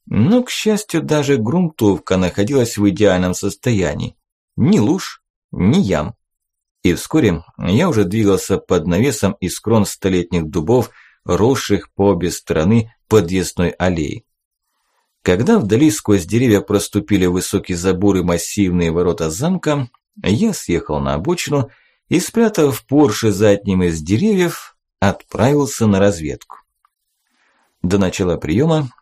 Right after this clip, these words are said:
оставалось ещё несколько часов. Время в запасе имелось, и можно было не торопиться. Я не сомневался, что даже лес вокруг нашпигован камерами слежения.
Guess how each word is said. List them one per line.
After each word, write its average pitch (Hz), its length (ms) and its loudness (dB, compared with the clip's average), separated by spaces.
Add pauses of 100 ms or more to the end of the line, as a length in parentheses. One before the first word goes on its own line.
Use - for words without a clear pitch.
оставалось 113 640 -2
ещё 98 220 -2
несколько 98 500 -2
часов. - 600 -6 (380)
Время 151 440 2
в 104 60 2
запасе 151 520 -2
имелось, 120 760 0
и 226 140 2
можно 175 440 0
было 101 260 0
не 95 120 0
торопиться. - 680 -4 (920)
Я 95 200 2
не 90 120 -2
сомневался, 101 640 0
что - 200 -2
даже 92 520 0
лес 107 480 0
вокруг 95 520 0
нашпигован 92 680 0
камерами 87 540 0
слежения. 85 640 -2